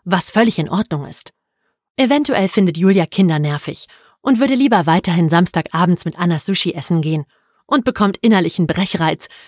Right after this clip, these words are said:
wenn sie sie und das Baby stattdessen Sonntagmorgens zum Krabbelgruppenbrunch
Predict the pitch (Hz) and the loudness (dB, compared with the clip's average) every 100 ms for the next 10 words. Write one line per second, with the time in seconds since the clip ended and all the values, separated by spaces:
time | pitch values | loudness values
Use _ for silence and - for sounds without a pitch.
0 | - 226 190 180 185 233 175 156 - 196 | -2 0 2 2 2 2 2 -2 0 2
1 | 202 170 - 214 196 247 233 185 214 220 | 2 0 -2 0 0 0 2 2 2 0
2 | 180 160 165 170 165 - 160 151 - 185 | -2 0 0 0 -2 -2 -4 -4 -2 2
3 | 180 - 165 165 160 165 165 | 2 0 -2 0 2 2 2